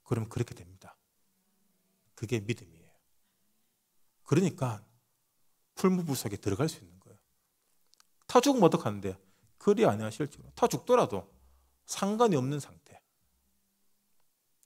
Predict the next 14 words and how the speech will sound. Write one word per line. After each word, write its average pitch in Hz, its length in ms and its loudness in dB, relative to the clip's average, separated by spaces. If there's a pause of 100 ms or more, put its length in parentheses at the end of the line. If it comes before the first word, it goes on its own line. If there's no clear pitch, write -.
(360)
사자굴에 196 560 6
들어가는 175 440 8
거 117 380 0 (220)
알면서도 165 760 6 (1400)
기도할 156 360 0
수 - 160 -20
있는 - 180 -20 (680)
다니엘. 98 380 -16 (1600)
형들이 254 380 4
팔았는데도 139 920 4 (460)
하나님이 185 500 4
앞서 143 320 2
나를 208 220 2
보내셨다. - 540 -10